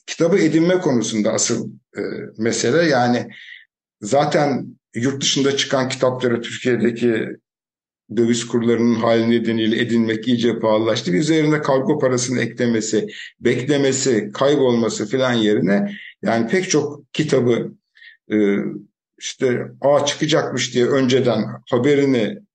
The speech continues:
alıp çıkacağı günü bekleyip yani Amerika'da basılı halini kitap evinden bir kişinin ilk aldığı gün ben de buradan okumaya başlayabiliyorum. E,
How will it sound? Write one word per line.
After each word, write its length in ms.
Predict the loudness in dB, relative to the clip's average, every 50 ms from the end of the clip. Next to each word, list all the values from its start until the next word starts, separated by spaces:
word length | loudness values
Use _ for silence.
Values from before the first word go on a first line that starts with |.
| _ _ -2
alıp 300 | 0 2 2 0 0 -2
çıkacağı 540 | -6 -4 -2 0 2 2 4 2 2 2 2
günü 420 | 2 2 2 2 0 -2 0 0
bekleyip 580 | 0 0 0 -2 -2 0 2 2 0 -2 -6 -12 _ _ _ _ _ _ _ _ _ _ _ -6
yani 180 | -4 -2 -2 0
Amerika'da 840 | 2 2 2 2 2 2 2 0 0 2 2 2 0 0 -4 -10 -14 _ _ -4
basılı 340 | -2 -2 0 0 2 2 2
halini 380 | 2 2 2 2 2 0 -2 -4
kitap 240 | -4 -2 0 2
evinden 680 | 2 4 2 2 2 2 2 2 2 0 -2 -4 -8 -12 -8
bir 220 | -2 -2 -2 -2 -2
kişinin 400 | -4 -4 0 0 0 0 0 0
ilk 300 | 0 0 0 0 0 0
aldığı 640 | 0 0 0 0 2 2 2 2 0 -2 -6 -10 _ _ _ _ _ _ -4
gün 280 | 0 2 2 2 2
ben 180 | 2 2 2 2
de 120 | 2 2
buradan 220 | 0 0 0 0 0
okumaya 420 | 0 -2 -2 0 0 2 2 2
başlayabiliyorum. 880 | 0 0 -2 -2 -2 0 0 0 0 0 0 0 0 0 0 -2 -2 -4 -10 _ _ _ _ _ _ _ _ _ _ _ _ _ _ -6
E, 60 | -4